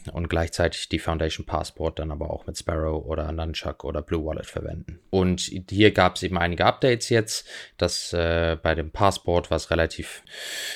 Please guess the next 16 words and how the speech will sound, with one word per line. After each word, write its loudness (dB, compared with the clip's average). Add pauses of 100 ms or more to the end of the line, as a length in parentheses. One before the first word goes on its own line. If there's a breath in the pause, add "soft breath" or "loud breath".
(300 loud breath)
geringfügig 4
noch, 6
aber 8
eine 6
Sache, 4
die 2
ganz -2 (120)
praktisch 2
ist, 0
ist, -4
dass, -2
äh, -6
aktuell 2 (160)
werden 2
die, -2 (100)
wird -6